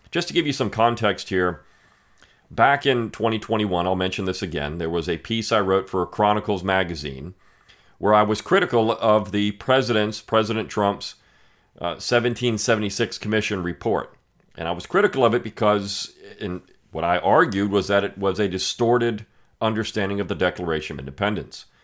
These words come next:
That the Declaration is not what all of these West Coast Straussians say it is. That the Declaration, Declaration didn't do anything that these West Coast Straussians say it did.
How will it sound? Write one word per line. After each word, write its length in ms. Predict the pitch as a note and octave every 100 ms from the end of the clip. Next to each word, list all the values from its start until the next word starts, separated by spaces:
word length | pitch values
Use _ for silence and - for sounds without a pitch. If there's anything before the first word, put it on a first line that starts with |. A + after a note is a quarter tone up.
| _ _ _
That 140 | F2+
the 40 | F#2+
Declaration 600 | A#2 C3 A#2+ A2+ A2+ G2+
is 160 | F2 F2+
not 500 | G2 A2 A2+ - A2
what 320 | F#2 F#2+ -
all 320 | - G2 G2+
of 60 | F2+
these 260 | F#2 E2
West 240 | F#2+ F#2+ -
Coast 260 | F#2+ F2
Straussians 580 | G2 F2+ F2+ F2 D#2+ C#2+
say 280 | - A#2+ B2
it 100 | D2+
is. 360 | B1 D2 G#2+ - _ _ _
That 160 | - F#2+
the 60 | G#2+
Declaration, 580 | G#2+ A2 A2 G#2+ G2
Declaration 500 | A2 A2+ A2+ G#2+ G#2+
didn't 220 | F#2 A#2 G2+
do 160 | A2+
anything 480 | G#2+ E3+ D#3 A#2 G2
that 100 | F2+
these 180 | F#2 D#2+
West 260 | F#2 -
Coast 260 | - E2 -
Straussians 480 | D2+ D2+ D2 D2 C#2
say 200 | E2 C#2
it 140 | A#1+
did. 240 | B1+ D2+